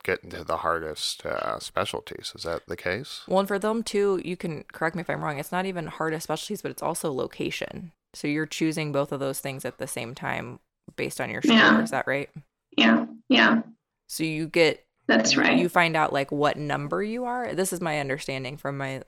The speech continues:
Speaker 2: little knowledge of, um, French medical school, but
Speaker 3: Yeah, you get kind of like, uh, an I D number with your ranking.
Speaker 2: Uh-huh. And then that determines a time that you go on and get to see the open slots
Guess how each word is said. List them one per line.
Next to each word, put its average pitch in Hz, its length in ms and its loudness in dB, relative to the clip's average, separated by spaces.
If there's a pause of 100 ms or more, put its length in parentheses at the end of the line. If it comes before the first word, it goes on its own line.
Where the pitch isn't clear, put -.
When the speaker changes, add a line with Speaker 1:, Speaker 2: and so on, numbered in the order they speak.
Speaker 2:
little 139 260 -2
knowledge 135 440 -6
of, 147 300 -8
um, - 380 -8 (240)
French 147 300 -4
medical - 320 -6
school, - 280 -8
but - 200 2
Speaker 3:
Yeah, 262 240 8
you 285 260 10
get 330 220 10
kind 359 200 10
of 349 120 12
like, 285 340 10
uh, 240 480 8
an 240 80 10
I 233 160 10
D 220 220 10
number 226 520 8 (120)
with 226 140 8
your 214 180 8
ranking. 233 640 6 (200)
Speaker 2:
Uh-huh. 160 420 -2
And 156 200 -2
then 156 100 -2
that 156 220 0
determines 151 440 -4
a 143 80 -2
time 151 680 -4
that - 140 -4
you 147 120 -4
go 147 240 0
on 143 240 -2
and 143 120 -4
get 135 160 -4
to 156 100 -6
see 143 300 -2
the 139 240 -2
open 135 580 -4
slots - 720 -2